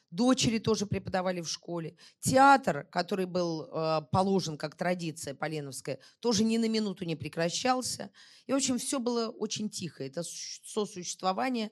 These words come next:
Сам Дмитрий Поленов, э, сын художника, стал церковным старостой. Э, и он, эм, м, э, собственно говоря, он и является главным,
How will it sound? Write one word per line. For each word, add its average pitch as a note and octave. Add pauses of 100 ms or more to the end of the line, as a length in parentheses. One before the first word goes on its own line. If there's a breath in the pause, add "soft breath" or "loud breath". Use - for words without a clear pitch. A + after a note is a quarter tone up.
(280 loud breath)
Сам C4
Дмитрий F#3
Поленов, E3 (1000)
э, F3
сын G3
художника, D#3 (260 soft breath)
стал G#3+
церковным E3+
старостой. A#3 (640 soft breath)
Э, G#3 (120)
и A#3 (320 soft breath)
он, C#4 (100)
эм, G#3
м, G#3
э, G3+
собственно A3
говоря, G#3
он D4 (680 loud breath)
и A3+
является A#3+
главным, G#3